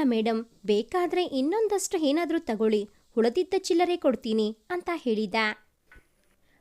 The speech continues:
ಆಗ ಚೈತ್ರ, "ಒಳ್ಳೆ ವ್ಯಾಪಾರ ಮಾಡ್ಕೊಳ್ಳಕತ್ತೀರಿ ನೋಡ್ರಿ, ಹಿಂಗ ಎಷ್ಟು ಜನಕ್ಕೆ ಮೋಸ ಮಾಡ್ತೀರಿ ಏನಂತ?" ಹೇಳ್ಕೊಂಡು, "ಒಂದ್ ನಾಲ್ಕು ಗುಡ್ಡೆ ಬಿಸ್ಕೆಟ್ ಪ್ಯಾಕೆಟ್ ಕೊಡ್ರಿ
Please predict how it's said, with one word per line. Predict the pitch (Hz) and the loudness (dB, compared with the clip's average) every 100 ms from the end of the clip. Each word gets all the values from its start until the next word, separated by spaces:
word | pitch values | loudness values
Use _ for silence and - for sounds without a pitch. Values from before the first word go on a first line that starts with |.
| 415 | 0
ಆಗ | 440 381 370 | 0 2 -2
ಚೈತ್ರ, | 370 277 262 285 269 269 - - | -2 -2 0 0 -2 -4 -10 -2
"ಒಳ್ಳೆ | 220 196 339 | 0 2 2
ವ್ಯಾಪಾರ | 427 392 392 392 381 | 4 2 2 2 4
ಮಾಡ್ಕೊಳ್ಳಕತ್ತೀರಿ | 359 349 - 311 196 208 240 226 | 2 0 2 2 2 -2 -2 0
ನೋಡ್ರಿ, | 220 214 220 202 - _ | 2 2 0 0 -4 _
ಹಿಂಗ | - 269 294 302 202 | -4 -2 0 0 -2
ಎಷ್ಟು | 190 - 440 | -6 -4 0
ಜನಕ್ಕೆ | 415 415 415 | 0 2 2
ಮೋಸ | 339 220 - 427 | 4 2 0 0
ಮಾಡ್ತೀರಿ | 415 359 392 392 | 0 -2 0 0
ಏನಂತ?" | 285 415 539 254 233 220 226 _ _ _ | 0 0 0 0 2 0 -2 _ _ _
ಹೇಳ್ಕೊಂಡು, | 254 233 220 220 226 220 214 _ - - _ _ _ _ _ 427 | 0 0 0 0 2 0 -2 _ -20 -20 _ _ _ _ _ 2
"ಒಂದ್ | 427 | 4
ನಾಲ್ಕು | 403 392 320 | 6 4 2
ಗುಡ್ಡೆ | 240 196 392 | 2 2 2
ಬಿಸ್ಕೆಟ್ | 403 339 370 311 | 2 2 0 0
ಪ್ಯಾಕೆಟ್ | 349 330 330 | -2 0 -2
ಕೊಡ್ರಿ | - 285 269 247 | 2 2 2 0